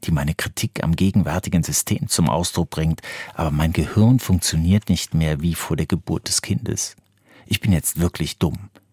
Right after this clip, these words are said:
Ich fürchte, ich werde nie wieder clever, glücklich oder dünn sein. Ich fürchte,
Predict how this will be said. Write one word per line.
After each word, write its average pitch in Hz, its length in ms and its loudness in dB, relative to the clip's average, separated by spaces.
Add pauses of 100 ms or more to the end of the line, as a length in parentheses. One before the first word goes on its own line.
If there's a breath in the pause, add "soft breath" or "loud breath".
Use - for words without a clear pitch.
(180)
Ich - 140 0
fürchte, 135 460 4 (260 loud breath)
ich - 160 0
werde 107 180 6
nie 139 320 8
wieder 117 240 4
clever, 107 480 2 (240 loud breath)
glücklich 104 580 2
oder 98 200 2
dünn 85 260 4
sein. 69 340 -2 (380 loud breath)
Ich - 160 0
fürchte, 120 540 2